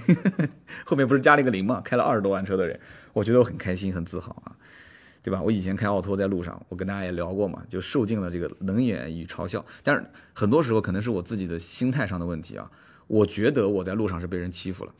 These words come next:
然后我那时候会跟我父亲去聊天啊，说我在路上的这个经历。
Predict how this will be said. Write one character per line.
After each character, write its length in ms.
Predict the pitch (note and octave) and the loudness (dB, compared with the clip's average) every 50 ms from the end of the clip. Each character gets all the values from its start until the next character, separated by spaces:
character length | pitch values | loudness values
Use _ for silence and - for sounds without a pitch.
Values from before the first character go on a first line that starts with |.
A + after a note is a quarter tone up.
| _ - - _ - | _ -20 -20 _ -4
然 100 | G#2+ A2+ | 0 2
后 60 | B2+ | 2
我 80 | A2 G#2+ | 4 4
那 100 | B2 A#2+ | 2 2
时 120 | F#2+ G#2 | 2 2
候 80 | G#2+ G2+ | 0 0
会 80 | G#2 | 0
跟 120 | G2 G#2+ G2+ | -2 -2 -4
我 60 | F2+ | -4
父 140 | E2+ - G2+ | -4 -4 -4
亲 100 | G2 F2+ | -4 -4
去 100 | F#2 F#2 | -4 -4
聊 140 | D#2+ D2 | -4 -6
天 320 | E2 - - G#2 G#2 A2 - - - - | -6 -6 -6 -6 -6 -6 -10 -14 -14 -14
啊， 100 | C2 C#2 | -12 -12
说 200 | - - A2 G#2 | -4 0 0 2
我 120 | F#2 F2 | 2 0
在 80 | F#2 F#2 | -2 -2
路 120 | G2 F#2+ | -2 -4
上 120 | F2+ E2+ E2 | -4 -6 -8
的 80 | E2+ | -8
这 80 | F2 F2 | -8 -8
个 80 | E2+ E2+ | -8 -8
经 200 | E2+ G2 G2 G2+ | -6 -4 -4 -4
历。 140 | F#2+ D#2 | -4 -6